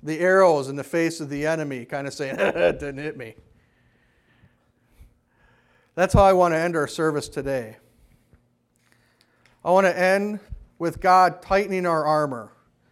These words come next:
where it's become loose, to show us where we've gotten off on our own paths, maybe reissue the correct footwear for the individual mission he's given, uh, given us, and to snap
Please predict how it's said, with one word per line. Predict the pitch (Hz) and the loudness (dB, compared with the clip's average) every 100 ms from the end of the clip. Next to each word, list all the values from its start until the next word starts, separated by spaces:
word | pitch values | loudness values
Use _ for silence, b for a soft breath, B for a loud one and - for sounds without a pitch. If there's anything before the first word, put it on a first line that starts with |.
| _ _ - | _ _ -4
where | 165 | -2
it's | 160 165 | -2 -4
become | 160 170 170 156 | -8 -4 -4 -2
loose, | 151 139 110 - - - _ _ _ _ _ _ _ _ | -2 -4 -6 -16 -20 -20 _ _ _ _ _ _ _ _
to | 175 | -10
show | 170 220 226 | 2 4 4
us | 214 | 2
where | 208 202 | 2 4
we've | 196 180 185 | 4 2 2
gotten | 190 185 175 | 2 2 2
off | 180 175 | 0 0
on | 170 | -2
our | 156 156 | -2 -2
own | 165 165 | 0 -2
paths, | - 165 151 120 98 - - _ _ _ _ - | -4 -4 -2 -4 -10 -20 -20 _ _ _ _ -4
maybe | 190 220 | 0 2
reissue | 214 220 220 226 226 202 | 0 0 2 0 0 -4
the | 180 | -4
correct | 170 185 196 196 | -4 0 0 -2
footwear | - 208 175 160 147 | -4 -2 0 -2 -2
for | 131 156 | -2 -4
the | 151 | -4
individual | 175 170 170 160 160 | -4 -4 -4 -4 -4
mission | 151 175 170 151 127 117 b b b b | -2 -6 -6 -8 -8 -12 b b b b
he's | - 202 175 | -6 -6 -4
given, | 190 180 165 | -2 0 0
uh, | 156 160 - 143 | -2 -4 -6 -4
given | 175 156 143 | -2 0 -2
us, | 143 113 - - - _ _ _ _ _ _ _ | -4 -6 -12 -20 -20 _ _ _ _ _ _ _
and | 165 165 | -8 -6
to | |
snap | 151 - 170 180 170 135 - | -8 -10 -4 0 0 -2 -10